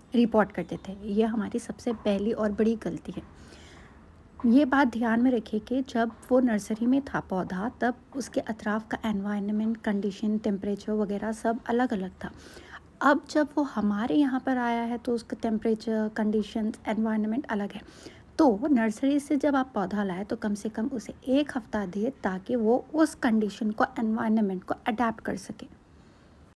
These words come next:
दूसरी बड़ी गलती हम लोग ये करते हैं कि पौधे को सही जगह पर नहीं रखते हैं, ऐसी जगह पर रखते हैं जहाँ पर डस्ट और पोल्यूशन मिलता है। ये सिर्फ हिबिस्कस के पौधे के लिए नहीं, दूसरे पौधे के लिए भी है। अगर हम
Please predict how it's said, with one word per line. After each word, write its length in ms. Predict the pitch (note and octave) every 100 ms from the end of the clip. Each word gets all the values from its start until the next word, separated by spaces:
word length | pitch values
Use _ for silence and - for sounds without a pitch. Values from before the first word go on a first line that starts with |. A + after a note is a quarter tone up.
| _ _ - C4+
दूसरी 500 | G3 C#4+ C#4+ - D#4
बड़ी 260 | C4 C4
गलती 280 | B3 B3 C4
हम 160 | B3+ B3
लोग 100 | A#3 G#3
ये 120 | A3
करते 320 | A3+ A3+ A3+
हैं 140 | A3+ A3
कि 260 | - B3+ C4
पौधे 440 | A#3+ G3+ G3 G#3+
को 180 | A3 A#3
सही 380 | A3+ B3+ G3+ C4+
जगह 280 | B3+ A3+ G#3+
पर 160 | A3+
नहीं 320 | A3 G#3 G#3 C4
रखते 360 | A#3+ - - A3
हैं, 200 | B3 -
ऐसी 220 | G3 G3+ C4
जगह 240 | B3 B3
पर 180 | B3 A#3+
रखते 280 | A#3 A3+ A#3
हैं 120 | A#3+
जहाँ 220 | A3+ G#3+
पर 120 | G#3+ G#3+
डस्ट 340 | F#3+ G3+ -
और 80 | B3
पोल्यूशन 400 | A3+ G#3+ G#3+ B3
मिलता 300 | A#3 A3 G#3+
है। 280 | G#3 C4 E4+ - - - A#3
ये 120 | C4+
सिर्फ 280 | D4+ D#4 B3+
हिबिस्कस 400 | A3 B3 C#4 C4+
के 120 | C#4+
पौधे 280 | C4 A3+ A3+
के 120 | B3
लिए 100 | A#3
नहीं, 280 | A3 B3 A#3
दूसरे 340 | A3+ A3 C4
पौधे 300 | A#3+ A3 A3
के 140 | A3+
लिए 180 | A3 A3+
भी 180 | A3 G#3+
है। 140 | B3 C4
अगर 420 | F#3+ - B3+ D4
हम 200 | C4+